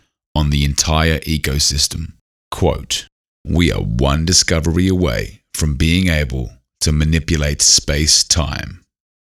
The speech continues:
Quote, "These revelations paint a picture of a world at the cusp of a new era, a period where the lines between science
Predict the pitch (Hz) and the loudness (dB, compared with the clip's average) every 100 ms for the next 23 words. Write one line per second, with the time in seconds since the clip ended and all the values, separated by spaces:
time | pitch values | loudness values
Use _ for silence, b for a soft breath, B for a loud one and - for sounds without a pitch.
0 | _ _ _ - 73 - - - _ _ | _ _ _ -4 -2 -4 -8 -10 _ _
1 | _ _ _ - 82 80 73 76 64 60 | _ _ _ -4 2 2 4 2 2 2
2 | 76 - - - - - - 85 73 78 | 2 0 -2 -4 -6 -12 -2 0 0 0
3 | - 85 - 82 73 76 73 78 71 60 | 0 2 2 0 0 0 2 2 2 0
4 | 71 - - 73 - - 82 73 - - | -2 -4 -6 -4 -2 -2 -2 -2 -4 -6
5 | _ _ - 73 76 76 78 78 69 62 | _ _ -6 -2 0 2 2 0 0 -2
6 | 55 - _ _ _ _ _ _ - 73 | -4 -8 _ _ _ _ _ _ -4 0
7 | - 113 69 50 50 - - 85 80 80 | 2 2 0 -4 -8 -12 -2 2 2 2
8 | 80 82 95 87 87 85 64 - - 76 | 2 2 0 -2 -2 -2 0 2 2 2
9 | 65 50 - - | -6 -6 -2 -2